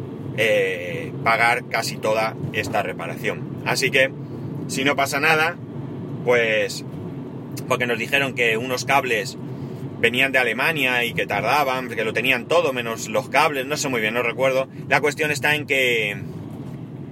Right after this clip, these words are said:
en que, bueno, no sé si esta semana o quizás la que viene, ya volveremos a tener nuestro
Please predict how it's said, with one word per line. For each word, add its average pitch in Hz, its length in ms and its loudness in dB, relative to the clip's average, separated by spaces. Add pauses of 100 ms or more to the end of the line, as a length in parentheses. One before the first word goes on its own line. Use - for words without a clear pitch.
(360)
en 131 240 4
que, 107 680 2
bueno, 101 220 0 (100)
no 104 160 -2
sé 113 120 -2
si 117 120 -2
esta 107 220 -2
semana 120 440 2
o 104 60 -4
quizás - 260 -2
la 113 120 2
que 113 80 0
viene, 131 360 2 (540)
ya 117 220 6
volveremos 110 420 -2
a 113 100 -2
tener 107 360 2
nuestro 104 680 -2